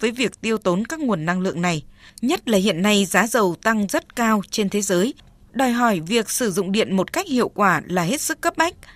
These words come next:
So với các nước trong khu vực và trên thế giới nói chung, thì hiện nay tỷ lệ sử dụng năng lượng của Việt Nam vẫn còn chưa hiệu quả, còn lãng phí. Điều này sẽ tác động rất mạnh mẽ và trực tiếp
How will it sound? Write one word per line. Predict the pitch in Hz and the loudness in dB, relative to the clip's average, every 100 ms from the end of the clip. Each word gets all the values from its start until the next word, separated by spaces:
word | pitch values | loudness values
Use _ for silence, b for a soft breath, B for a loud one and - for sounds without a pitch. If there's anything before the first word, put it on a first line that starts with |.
| B B B B | B B B B
So | - - 233 | -6 2 4
với | 208 202 196 | 4 4 2
các | 208 330 | 2 -2
nước | 339 392 | -2 -2
trong | - 233 | -2 -2
khu | 233 | -2
vực | 185 190 - | -2 -4 -2
và | 190 | -2
trên | - 208 | -2 -2
thế | 226 | -2
giới | 214 202 | 0 0
nói | 226 214 | 0 0
chung, | - 233 202 B B B | 0 2 0 B B B
thì | 262 247 | -2 0
hiện | 226 226 226 | 0 0 0
nay | 269 247 B B | 0 -2 B B
tỷ | - 233 | 0 2
lệ | 190 214 180 | 4 2 2
sử | 160 220 | 0 -4
dụng | 170 190 190 | -2 -2 0
năng | 226 220 | -2 0
lượng | 196 175 | -2 -4
của | 160 | -4
Việt | 170 160 | -4 -2
Nam | 196 208 202 B B B | -2 0 -2 B B B
vẫn | 185 240 339 | -2 -2 0
còn | 277 214 | 0 0
chưa | 175 302 | 0 0
hiệu | 269 190 | 0 0
quả, | - 214 165 - b b | 0 2 2 -2 b b
còn | 190 151 | -4 -2
lãng | 160 262 | -4 -4
phí. | 214 180 269 - b b b b | -2 0 -2 -6 b b b b
Điều | 220 262 | -2 0
này | 226 226 | 0 -2
sẽ | 208 208 | -2 -4
tác | - 339 | -4 -2
động | 285 175 | -2 -2
rất | 170 262 - | -2 -4 -4
mạnh | 226 139 | -6 -4
mẽ | 170 175 311 | -4 -4 -4
và | 190 | -4
trực | 156 165 | -4 -8
tiếp | - 320 | -6 -8